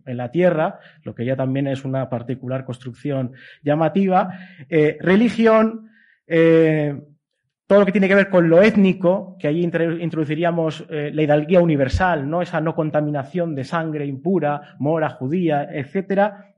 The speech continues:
y, eh, la lengua, como decía, ¿no? Y eso, pues, fue generando una, unos mitos, unas construcciones, pero que en el fondo remarcaban la, eh,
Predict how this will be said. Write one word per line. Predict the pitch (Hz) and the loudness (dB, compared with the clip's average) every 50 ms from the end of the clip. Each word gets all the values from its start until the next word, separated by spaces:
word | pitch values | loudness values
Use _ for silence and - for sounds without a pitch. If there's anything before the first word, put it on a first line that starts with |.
| _ _ _ _ | _ _ _ _
y, | 185 160 170 196 202 180 - - - _ | 0 0 0 0 -2 -6 -14 -18 -20 _
eh, | - 139 131 131 131 131 | -6 -4 -2 -2 -2 0
la | 131 139 | 0 0
lengua, | 139 151 156 151 135 131 123 | 2 2 0 2 0 0 -2
como | 135 120 123 | -2 -4 -4
decía, | 120 117 110 113 - 117 113 120 | -4 -6 -8 -8 -8 -8 -8 -6
¿no? | 139 208 233 226 - - - - | -4 -6 -6 -6 -10 -18 -4 -2
Y | 185 | -2
eso, | 202 - - 220 240 240 - - - _ _ | -2 0 -2 -2 -2 -2 -6 -14 -20 _ _
pues, | 160 147 | -6 -6
fue | - - 196 | -4 -6 -8
generando | 196 - 214 208 208 214 214 226 214 202 202 214 233 254 220 - _ _ _ _ | -6 -4 -4 -2 -2 -2 -4 -4 -4 -4 -6 -6 -6 -8 -12 -20 _ _ _ _
una, | - 185 196 208 208 202 202 202 196 - - | -4 0 0 2 2 2 2 0 0 0 -2
unos | 180 185 185 170 180 | 0 0 0 0 0
mitos, | 208 262 285 - - 214 226 247 226 - - _ | 0 0 0 0 -2 -4 -4 -6 -8 -12 -16 _
unas | 185 180 196 202 - | -10 -8 -8 -6 -6
construcciones, | 226 202 - 214 190 - 226 233 226 226 240 254 247 - - _ _ _ | -6 -6 -6 -10 -12 -6 -6 -4 -4 -4 -6 -8 -10 -16 -20 _ _ _
pero | 156 151 | -2 0
que | 160 | 0
en | 175 | 0
el | 165 151 | 0 0
fondo | - 226 254 269 247 | -2 0 0 2 2
remarcaban | 220 196 175 165 165 175 214 214 240 247 240 214 - - _ _ | 2 2 0 0 0 0 0 2 2 2 0 -2 -8 -14 _ _
la, | - 156 147 151 147 143 147 - - - - - - - - - - - - - _ _ _ - - | -10 -8 -4 -2 -2 -2 -2 -4 -8 -16 -20 -20 -20 -20 -20 -20 -20 -20 -20 -20 _ _ _ -10 -4
eh, | 170 160 160 156 - - | -4 -2 -2 -4 -8 -14